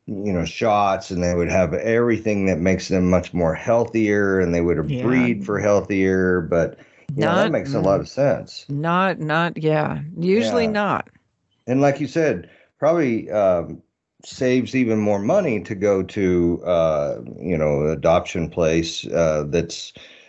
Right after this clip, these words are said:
Speaker 1: associated to the shelter or rescue or something like that, uh, more so than breeders, 'cause breeders are expensive. Uh, but,
Speaker 2: Mm-hmm.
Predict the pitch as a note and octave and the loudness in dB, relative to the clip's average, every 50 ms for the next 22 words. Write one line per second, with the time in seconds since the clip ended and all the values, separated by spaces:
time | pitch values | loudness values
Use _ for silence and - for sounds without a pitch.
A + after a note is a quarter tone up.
0 | _ _ - - E2 - G2+ F#2 F#2 - F#2+ F2 E2 D#2+ E2 - E2 D#2+ D#2+ D2 | _ _ -6 -4 -2 0 2 2 2 2 2 2 2 0 0 0 0 0 0 -2
1 | - - E2 D#2+ D#2 D#2 - E2 D#2+ E2 D#2+ D2+ D2+ D#2 D#2+ E2 - - E2 D#2+ | 0 0 2 2 2 2 0 0 2 2 2 2 2 0 0 0 -2 -2 0 0
2 | D2+ D2+ D2+ D2 D2 - F2 D#2+ D#2+ E2+ D#2+ D#2 D#2 D2+ - D#2 E2 E2 E2 D#2 | 2 2 2 0 0 -2 -2 0 0 2 2 2 0 -2 0 0 0 2 2 0
3 | C#2+ D2+ E2 E2 D#2+ D#2 E2+ F#2 G2 A2 A2+ A2 - D#2+ D#2+ D#2+ D#2+ D2+ C#2 E2 | 0 0 0 0 0 0 0 0 0 0 0 0 -2 -2 0 0 -2 -2 0 2
4 | A2 A#2 F2+ D#2+ C#2+ - - E2+ D2 - - G#2 G#2 E2 D2+ C#2+ D2 D2+ C2 A#1+ | 2 2 2 0 -4 -4 -4 -6 -2 2 2 2 2 2 0 -2 -2 -2 -2 -2
5 | - - - - D3 E3+ F3 E3 E2 D#2 - - - - _ _ _ _ _ _ | -4 -6 -2 0 0 0 0 -2 -4 -6 -6 -6 -8 -12 _ _ _ _ _ _
6 | _ - - F2 F2+ F2+ E2+ E2 D#2+ D#2+ G2+ F#2+ E2+ - A#2 - | _ -8 -4 -2 0 2 0 0 0 0 0 0 0 -2 -2 0